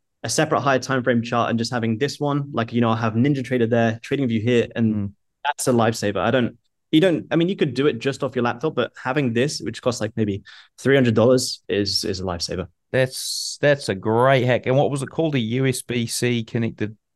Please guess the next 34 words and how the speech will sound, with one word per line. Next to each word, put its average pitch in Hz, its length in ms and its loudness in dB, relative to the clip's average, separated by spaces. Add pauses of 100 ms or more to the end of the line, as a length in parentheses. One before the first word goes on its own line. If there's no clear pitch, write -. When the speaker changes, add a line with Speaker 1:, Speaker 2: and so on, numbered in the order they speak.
(120)
Speaker 2:
monitor? 117 340 4
Speaker 1:
Yeah, 175 120 6
so 185 120 4
it's 170 80 6
just 202 220 4
a 156 280 8
U 160 140 6
S 160 120 2
B 156 120 4
C 143 320 2
portable 139 280 0
monitor. 120 500 2
Like 131 160 0
I - 20 -2
say, 117 160 0
you 117 100 2
don't 139 140 0
have 147 160 -4
to 147 80 -2
plug 131 260 0
it 123 40 2
Speaker 2:
Right. - 80 -2
Speaker 1:
into 123 140 -2
the 120 80 -6
wall 104 80 -6 (260)
or 127 140 4
anything 127 200 -2
like 110 160 -2
that. 127 160 2
It 113 120 -2
powers 123 380 0
off 127 220 -2
your 120 80 0
laptop, 139 440 -2